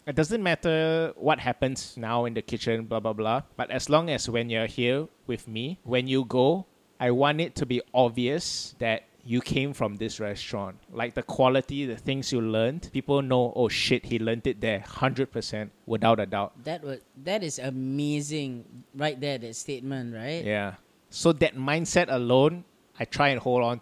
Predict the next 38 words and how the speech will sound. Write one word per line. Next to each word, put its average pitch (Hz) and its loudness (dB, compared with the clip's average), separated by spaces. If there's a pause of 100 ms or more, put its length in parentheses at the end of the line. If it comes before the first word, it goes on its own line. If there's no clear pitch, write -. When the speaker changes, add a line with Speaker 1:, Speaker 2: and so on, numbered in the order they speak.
Speaker 1:
to 123 0
as 101 -8
much 110 -8
as 117 -10
possible. 104 -6 (240)
I 127 -4
think 131 2
Speaker 2:
Wow. 123 -2
Speaker 1:
it's 110 -6
a 104 0
really 113 0
great 113 0
mindset 107 -4 (120)
Speaker 2:
Yeah. 160 -6
Speaker 1:
that 104 -4
he 104 -4 (140)
built 131 0
in, 101 -12 (200)
in 107 -6
the 101 -2
restaurant. 104 -8 (280)
But 120 -2
over 135 4
there, 160 4
it's 113 -4
crazy, 110 -2 (100)
you 92 -6
know, 92 -10
you 92 -12
see 113 -8 (220)
ingredients, 98 -8
you - -6
Speaker 2:
What 220 2
Speaker 1:
hear 277 4
Speaker 2:
was - -2
your 151 0
Speaker 1:
stories. 107 0
Speaker 2:
best - 0